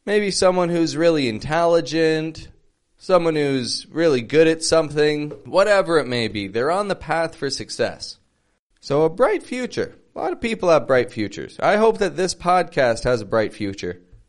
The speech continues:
I sure feel like I got a bright future. Bright future. And hey, if you work along with me here, you're gonna have a bright future too, folks. I wanna be a part of your bright future.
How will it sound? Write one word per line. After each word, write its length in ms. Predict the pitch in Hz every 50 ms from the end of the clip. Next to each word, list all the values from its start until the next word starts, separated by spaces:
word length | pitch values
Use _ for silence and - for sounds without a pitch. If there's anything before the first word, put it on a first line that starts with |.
| _ _ -
I 180 | - 131 151 147
sure 300 | 143 - - 185 185 170
feel 240 | - 165 170 165
like 200 | 156 151 143 -
I 120 | 139 135 139
got 180 | 131 127 117
a 60 | 104 87
bright 220 | 95 92 - -
future. 420 | - - 90 85 - 85 82 - _ _ _ _ _ _ _ _ _ _ _ _
Bright 380 | - 117 143 156 170 165 165 -
future. 640 | - - - 120 135 139 131 - - 82 - - _ - - _ _ _
And 180 | - 117 123 139
hey, 220 | 156 165 160 135
if 200 | 110 104 101 -
you 140 | - 170 202
work 280 | 208 202 208 202 185 190
along 300 | 185 190 196 196 196 196
with 140 | 190 180 190
me 220 | 196 202 196 185
here, 540 | 175 190 220 214 160 117 101 98 135 - - _ _ _ _ _ _ _ _ _ _ _ _ _ _ _ _ _ _
you're 140 | - 131 170
gonna 160 | 214 190 165
have 100 | 135 110
a 40 | 104
bright 240 | 98 135 143 143 135
future 280 | 147 160 160 156 -
too, 180 | - 185 196 185
folks. 460 | - 117 107 101 101 - - - - _ _ _ _
I 200 | - 147 180 185
wanna 340 | 185 185 196 196 190 190 170
be 160 | 160 185 185
a 80 | 165
part 400 | - - - - 196 220 214 202
of 100 | 185 143
your 140 | 127 135 127
bright 300 | 110 123 123 117 113 110
future. 460 | - - 117 110 101 - - - -